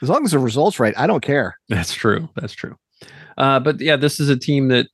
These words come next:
Speaker 2: uh, is, is very dangerous. They went from having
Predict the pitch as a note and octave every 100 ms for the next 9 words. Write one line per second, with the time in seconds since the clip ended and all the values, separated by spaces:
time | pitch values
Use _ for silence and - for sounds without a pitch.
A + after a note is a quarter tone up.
0 | A#2+ A#2 A#2 A2+ A2+ A2 - A2 G#2 B2+
1 | D#3+ C3+ A2 G#2 G#2 G#2+ - A2 G#2 A2+
2 | G#2+ - G#2+ G2+ A2 G#2+ G#2 G2+